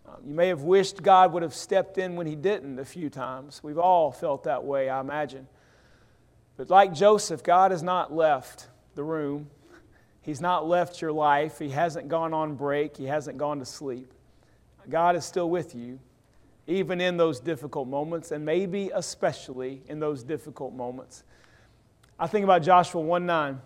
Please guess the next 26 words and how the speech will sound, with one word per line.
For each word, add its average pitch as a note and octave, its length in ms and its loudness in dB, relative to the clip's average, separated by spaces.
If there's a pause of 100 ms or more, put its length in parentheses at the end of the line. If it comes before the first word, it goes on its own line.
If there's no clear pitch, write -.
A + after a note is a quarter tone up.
(800)
"Have C#3+ 180 0
I F3+ 140 8
not F#3+ 300 2
commanded F#3 600 -2
you," D3 220 -4
he D3 60 -2
told D3+ 320 -2
Joshua, D3+ 520 0
"be D#3+ 160 -4
strong G#3 760 6
and F#3+ 160 -4
courageous. F3 680 2
Do F#3 220 -2
not G#3+ 320 6
tremble G#3 480 0
or G3+ 120 6
be F#3+ 180 0
dismayed, F#3 580 2
for F3 120 -8
the E3 80 -2
Lord F#3 380 4
your F#3 100 0
God F#3 340 8
is D#3 180 -4
with G#3 380 2
you G3+ 440 -4